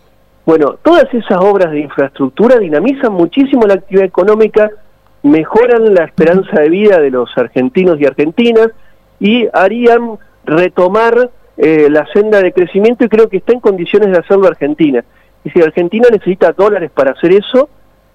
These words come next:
bien, necesita dólares. O sea, Argentina, eh, es como si, no sé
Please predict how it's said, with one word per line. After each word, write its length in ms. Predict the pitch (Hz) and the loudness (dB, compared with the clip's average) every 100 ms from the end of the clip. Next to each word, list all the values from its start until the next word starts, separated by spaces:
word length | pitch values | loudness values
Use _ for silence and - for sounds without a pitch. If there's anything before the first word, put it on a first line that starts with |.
| _ | _
bien, 200 | 147 190 | -2 0
necesita 280 | 147 131 165 | 0 2 2
dólares. 300 | 170 202 202 - _ _ - | 4 2 0 -4 _ _ -4
O 20 | |
sea, 140 | 170 151 143 | 0 0 -2
Argentina, 480 | 170 190 185 247 247 208 - _ _ - | -4 -4 0 2 2 0 -14 _ _ -4
eh, 320 | 160 160 156 | -2 0 0
es 140 | - 190 - | -2 -4 -4
como 260 | - 180 175 | -4 -2 -2
si, 600 | - 160 151 143 139 117 | 0 2 2 2 0 0
no 140 | 170 | 0
sé 100 | 190 | 0